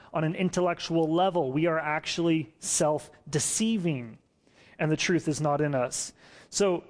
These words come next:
John says that claiming to not have sin is self-harm. And there's a couple ways and glaring issues that, that arise with self-deception. There's like a seed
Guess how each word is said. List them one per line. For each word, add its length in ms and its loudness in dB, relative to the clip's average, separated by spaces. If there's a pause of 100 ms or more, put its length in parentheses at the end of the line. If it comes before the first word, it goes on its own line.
John 300 0
says 220 2
that 120 0
claiming 320 0
to 140 -4
not 320 0
have 480 -2 (340)
sin 600 0 (440)
is 460 2
self-harm. 1000 -2 (100)
And 100 -2
there's 200 2
a 40 -2
couple 380 0
ways 580 2
and 140 -2
glaring 420 0
issues 580 0
that, 120 -2 (160)
that 220 0
arise 680 0
with 120 -4
self-deception. 800 -4
There's 160 -6
like 140 -4
a 40 -4
seed 580 -2